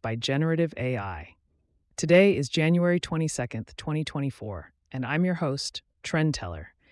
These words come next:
here to bring you the latest and most intriguing updates from the world of technology. Let's dive into the digital developments that are shaping our future. Samsung is stepping into the ring, quite literally, with its latest wearable innovation.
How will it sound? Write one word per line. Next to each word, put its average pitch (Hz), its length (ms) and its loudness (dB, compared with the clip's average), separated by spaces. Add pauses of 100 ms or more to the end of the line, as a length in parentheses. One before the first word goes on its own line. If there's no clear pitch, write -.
(180)
here 220 180 0
to 247 80 2
bring 185 240 2
you 160 400 0
the 131 100 -6
latest 170 600 2
and 135 160 -2
most 143 260 -2
intriguing 180 580 -2
updates 104 460 -6
from 127 140 -8
the 113 80 -4
world 127 320 -4
of 127 80 -10
technology. 107 800 -8 (640)
Let's 214 200 2
dive 180 320 6
into 170 220 0
the 127 100 -4
digital 165 380 0
developments 143 640 -2
that 117 160 -8
are 113 60 -4
shaping 139 400 -2
our 110 100 -6
future. - 540 -12 (640)
Samsung 196 760 4
is 139 100 -4
stepping 175 380 4
into 165 220 4
the 147 80 -2
ring, 127 420 -2
quite - 260 2
literally, 113 600 0 (160)
with 143 160 -8
its - 160 -8
latest 180 440 4
wearable 135 440 0
innovation. 107 640 -6